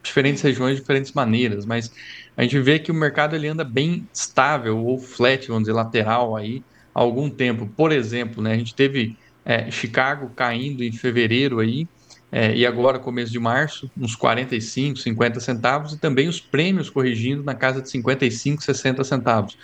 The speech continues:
Speaker 1: Então, o preço pro produtor tem variado muito pouco na ponta, mesmo com essa volatilidade de Chicago, mesmo com essa volatilidade de câmbio,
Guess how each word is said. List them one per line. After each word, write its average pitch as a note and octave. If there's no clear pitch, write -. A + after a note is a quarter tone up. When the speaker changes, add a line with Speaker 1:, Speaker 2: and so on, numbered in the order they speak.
Speaker 1:
Então, D3
o -
preço F3+
pro D3
produtor C#3
tem D#3+
variado C#3+
muito D#3+
pouco E3
na C#3
ponta, D3+
mesmo F3
com E3+
essa D#3+
volatilidade C3
de A#2
Chicago, B2
mesmo C3+
com D3+
essa C#3
volatilidade B2
de A#2
câmbio, C3+